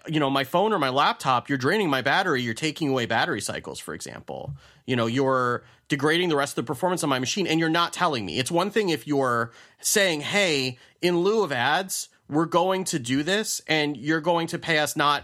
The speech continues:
in not in, you know, ad impressions, we're not stealing your identity, but we're gonna take some of your C P U. And, and you know what? If it's put like that, right, with every, all the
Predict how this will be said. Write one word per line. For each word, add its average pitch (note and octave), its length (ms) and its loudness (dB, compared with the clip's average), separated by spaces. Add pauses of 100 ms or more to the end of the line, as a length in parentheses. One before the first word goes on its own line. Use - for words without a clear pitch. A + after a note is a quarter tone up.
in C3+ 440 -2 (440)
not F3 320 2
in, D#3 340 0
you D#3 80 0
know, C3 160 0
ad E3 200 0
impressions, E3 420 -2
we're C#3 100 -2
not D3+ 160 0
stealing C#3 340 -2
your C3 120 2
identity, D#3 540 0 (240)
but E3 240 2
we're E3+ 120 0
gonna E3 140 -2
take E3+ 180 -4
some D#3+ 140 0
of D3 40 0
your C3+ 100 0
C C3 180 -4
P F#2 160 -12
U. - 180 -12 (320)
And, F#3+ 140 2
and F#3 300 -2
you F#3 80 0
know A3 100 4
what? A3+ 160 2
If G3+ 100 -2
it's G3+ 120 -4
put - 280 -4
like B2 220 2
that, G2+ 380 0
right, A#2 260 0
with C#3+ 140 -2
every, G#3 340 0
all G#3 240 2
the G3 380 -2